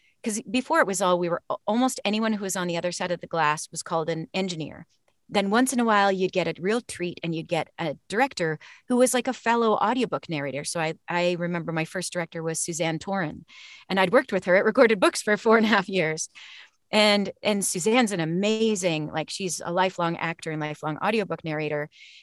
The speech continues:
And so she really, like, she read the whole book, just like I did. She prepped it just like I did, looked at all the characters and everything. And then if there was, say,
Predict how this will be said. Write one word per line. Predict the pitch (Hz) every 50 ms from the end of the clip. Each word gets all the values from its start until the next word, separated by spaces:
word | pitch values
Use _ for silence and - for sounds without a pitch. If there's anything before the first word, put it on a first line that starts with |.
| _ _ -
And | 196 190 185 -
so | - 196 175 170 165 165 - _ -
she | - - - - 254 277 277 254
really, | 190 180 202 214 226 226 226 220 202
like, | - 269 233 -
she | - - 247 233
read | 208 196 165 196 185 196
the | 202
whole | 190 233 220 226
book, | 175 190 185 226 254 - - - _ _ -
just | 196 196 - -
like | 254 233 185
I | 165 160
did. | 156 175 190 - -
She | - 180 165 - _
prepped | - 165 160 - _ -
it | 214 - -
just | - 190 190 - -
like | 208 - 180
I | 165 165
did, | 180 185 170
looked | 170 170 - -
at | 180 180
all | 175 185 185
the | 190
characters | - - 196 190 185 - - 208 196 190 180 165
and | 180 165
everything. | 160 160 160 156 - - 151 151 165 208 233 - _ - - - - - - - _ _ _
And | - 214 214 220 220
then | 214 220 220 - -
if | 240 254 269 -
there | - 254 247 240
was, | 226 220 214 -
say, | - - - 196 190 190 190 185 185 185